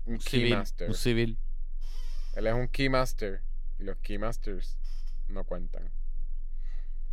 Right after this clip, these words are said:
Speaker 1: Ok. Yo me, me gusta el, ¿verdad? Eh, se siente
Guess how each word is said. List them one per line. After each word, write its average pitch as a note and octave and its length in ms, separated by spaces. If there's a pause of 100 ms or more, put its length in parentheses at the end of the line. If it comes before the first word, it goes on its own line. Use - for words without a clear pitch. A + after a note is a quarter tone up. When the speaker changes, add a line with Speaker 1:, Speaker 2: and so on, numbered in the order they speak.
(600)
Speaker 1:
Ok. A2+ 160 (2250)
Yo E3 720 (640)
me, C3 340
me C3 240
gusta D3+ 880
el, D3 720
¿verdad? B2+ 500
Eh, A#2 40
se B2 140
siente C#3 760